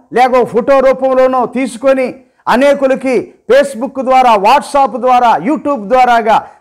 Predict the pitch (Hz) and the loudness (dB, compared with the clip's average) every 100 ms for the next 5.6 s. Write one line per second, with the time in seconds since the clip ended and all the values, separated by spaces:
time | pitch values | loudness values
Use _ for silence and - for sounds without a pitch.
0 | - 220 269 294 311 294 294 285 294 285 | -2 0 0 0 0 2 2 2 2 2
1 | 220 - - _ _ _ _ _ 127 240 | 2 -2 -12 _ _ _ _ _ -2 -2
2 | - 302 311 311 302 285 294 262 294 294 | 0 0 2 4 4 2 -2 -4 -2 2
3 | 285 185 127 - _ _ _ _ _ _ | 2 2 -2 -14 _ _ _ _ _ _
4 | _ 131 147 180 226 240 233 220 - 185 | _ -8 -6 -4 -2 0 2 -2 -4 -4
5 | 220 - 233 226 135 | -4 -4 -2 -2 -4